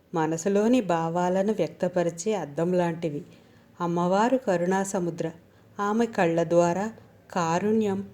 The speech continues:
ఎవరిపైన వర్షిస్తుందో వారిని కోటి మంది సిరి సంపదలను అనుగ్రహించు దేవతలు సేవిస్తూ ఉంటారు. కటాక్షం అంటే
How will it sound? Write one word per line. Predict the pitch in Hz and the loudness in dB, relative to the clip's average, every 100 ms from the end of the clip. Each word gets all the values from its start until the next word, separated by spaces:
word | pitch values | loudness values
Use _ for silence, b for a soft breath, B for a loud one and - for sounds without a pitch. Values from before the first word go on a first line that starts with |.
| - 160 | -6 -2
ఎవరిపైన | 151 160 190 190 190 202 | 0 0 -2 0 2 2
వర్షిస్తుందో | 202 160 143 165 156 - 170 160 165 214 - B B B - | 4 2 2 0 -2 -2 0 2 2 0 -4 B B B 0
వారిని | 202 214 226 226 190 185 - - - | 4 6 6 4 2 -2 -8 -20 -16
కోటి | - 190 190 190 | 0 2 2 0
మంది | 175 160 175 208 180 B B - | 0 0 -2 -4 -6 B B -20
సిరి | - 208 160 | 0 2 2
సంపదలను | 175 226 214 233 226 226 233 220 | 0 0 0 0 2 2 2 0
అనుగ్రహించు | 202 196 208 190 208 208 | 0 0 0 0 -2 0
దేవతలు | 151 151 165 175 214 | 0 0 0 0 0
సేవిస్తూ | 247 247 208 196 - 208 196 | 2 4 4 2 -2 0 2
ఉంటారు. | 165 165 156 147 - B B B B - | 0 -2 -4 -6 -10 B B B B -8
కటాక్షం | 175 165 170 165 - 180 | -4 2 0 0 -2 0
అంటే | 165 165 220 | 0 0 -2